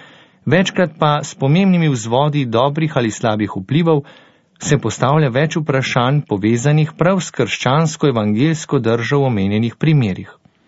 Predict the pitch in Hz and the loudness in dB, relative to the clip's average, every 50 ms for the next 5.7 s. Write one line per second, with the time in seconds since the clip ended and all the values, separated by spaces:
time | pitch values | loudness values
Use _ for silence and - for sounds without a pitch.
0 | _ _ - - - - - - - - - - 147 143 123 120 110 120 113 120 | _ _ -20 -20 -20 -20 -18 -16 -16 -10 0 2 2 2 2 0 0 0 2 2
1 | 139 160 160 151 147 143 139 - - 180 196 190 180 - - - - 165 156 156 | 2 4 4 4 2 2 0 0 0 0 0 0 0 -2 -4 -2 0 2 4 4
2 | 170 190 185 165 156 139 147 147 - 156 147 127 131 160 196 180 160 165 160 151 | 4 2 2 2 2 2 0 0 0 0 -2 0 0 0 0 2 2 2 2 2
3 | 147 127 127 139 151 175 185 151 - - _ 135 123 - - - 170 156 135 127 | 2 2 2 0 2 2 0 -2 -4 -6 _ -4 -4 -4 -2 0 2 2 2 2
4 | - 143 139 139 139 135 135 131 127 120 113 - 131 - - - 127 127 135 131 | 0 0 0 2 2 2 2 0 0 -2 -2 -2 -4 -4 -2 0 0 2 2 0
5 | - - 131 123 117 107 104 - - 101 104 110 120 127 | 0 -2 -2 0 0 -2 -2 -4 -4 -2 0 0 0 0